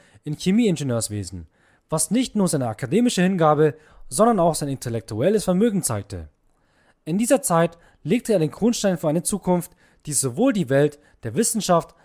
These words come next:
als auch das Reich von Hollywood umfassen würde. Unter der studierten Fassade hegte Lundgren jedoch eine leidenschaftliche Liebe zur Sport-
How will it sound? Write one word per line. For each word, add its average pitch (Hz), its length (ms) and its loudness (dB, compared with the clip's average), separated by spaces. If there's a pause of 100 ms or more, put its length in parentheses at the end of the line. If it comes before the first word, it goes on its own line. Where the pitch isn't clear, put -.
(200)
als 220 240 2
auch 165 100 2
das 120 220 -6
Reich 165 240 0
von 185 160 0
Hollywood 196 320 2
umfassen 113 420 -8
würde. 90 340 -8 (2000)
Unter 240 300 2
der 185 100 4
studierten 196 460 -2
Fassade 160 600 0 (220)
hegte 240 380 0
Lundgren 165 440 0
jedoch 196 280 0
eine 131 140 -2
leidenschaftliche 156 680 -2
Liebe 135 300 -4
zur 110 160 -8
Sport- 226 500 -2